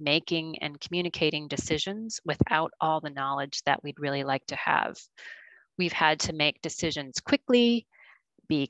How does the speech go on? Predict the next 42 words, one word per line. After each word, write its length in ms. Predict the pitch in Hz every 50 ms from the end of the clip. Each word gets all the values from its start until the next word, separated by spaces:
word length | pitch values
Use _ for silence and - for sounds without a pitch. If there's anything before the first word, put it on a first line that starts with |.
| - -
clear 320 | - - 226 233 233 233
about 280 | 220 190 190 180 185 -
what 160 | - 180 175
we 100 | 175 170
don't 300 | 160 180 165 156 143 -
know 180 | 170 165 160
yet, 360 | 160 160 156 151 151 151 - - _ -
and 160 | 175 160 156
be 140 | 156 156 147
prepared 580 | - - - - - - 175 170 160 160 156
to 100 | - 165
make 300 | 151 147 139 143 143 - _ _ _ _ -
changes 640 | - - 208 214 226 233 220 170 160 139 139 135
in 120 | 151 143 139
our 140 | 135 135 135
decisions 600 | 139 135 - - 151 143 139 147 143 143 139 - -
as 220 | 147 143 143 -
new 220 | 151 147 139 139 143
information 640 | 139 139 - - 143 139 139 135 139 - - 147
comes 340 | 143 - - 147 143 143 - -
to 120 | - 139
light. 320 | 139 135 131 131 - - _ _ _ _ _ _ _ _ _ _ _ _ _ _ _ _ _ - - - _ _ _ _ _ _ _ _ _ _ _ -
I 440 | 156 151 151 151 143 143 139 127 - _ -
also 280 | - 190 - - 196
want 140 | 165 160 151
to 60 | 151
acknowledge 580 | 151 147 151 156 151 151 156 156 156 151 - -
that 200 | - 151 - -
one 140 | 160 165 165
of 100 | 165 165
the 80 | 156 -
things 260 | - 165 156 160 160
that 160 | - - - -
has 180 | - 156 -
come 240 | - - - 185 170
along 400 | 160 147 156 151 151 156 165 180
with 180 | 180 156 147 - -
all 220 | 151 143 143 156
of 80 | 165 156
that 180 | 151 127 -
decision 460 | - 156 - - 175 160 - 156 151 147
making 580 | 143 147 147 - 160 151 147 151 151 156 165